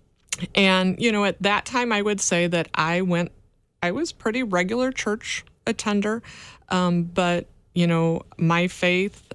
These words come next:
um, changed dramatically, um, that first year, because, um, I'm single, um, never married, no kids.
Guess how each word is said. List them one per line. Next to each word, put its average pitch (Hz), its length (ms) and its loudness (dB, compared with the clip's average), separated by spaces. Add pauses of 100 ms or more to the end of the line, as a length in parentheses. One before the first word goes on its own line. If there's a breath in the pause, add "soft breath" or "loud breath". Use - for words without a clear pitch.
(140)
um, 165 320 2
changed 175 480 0
dramatically, 165 720 -2 (440 soft breath)
um, 165 320 -2
that 160 240 -2
first 170 360 -6
year, 156 220 -4
because, 160 760 -2 (460 loud breath)
um, 151 480 -2
I'm 151 520 0
single, 254 580 -2 (200 loud breath)
um, 180 220 2
never 190 220 2
married, 190 280 2
no 208 140 0
kids. 214 420 -6